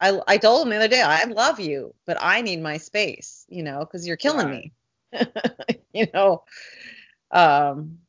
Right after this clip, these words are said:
Speaker 1: and, you know, and so, yeah, I mean, th-, people come into our lives for a reason.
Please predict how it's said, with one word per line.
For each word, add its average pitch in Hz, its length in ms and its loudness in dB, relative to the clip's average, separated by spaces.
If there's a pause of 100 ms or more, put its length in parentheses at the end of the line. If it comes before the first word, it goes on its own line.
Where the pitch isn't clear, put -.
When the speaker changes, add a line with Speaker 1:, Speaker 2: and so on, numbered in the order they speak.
(120)
Speaker 1:
and, 190 420 0
you 196 60 -4
know, 147 260 -4
and 160 220 -8
so, 175 380 0 (100)
yeah, 190 240 4
I 160 80 4
mean, 220 460 -2 (280)
th-, - 360 -14
people 302 320 -4
come 339 200 -6
into 320 180 -2
our 302 160 4
lives 240 580 2 (180)
for 240 300 4
a 214 120 2
reason. 226 540 -4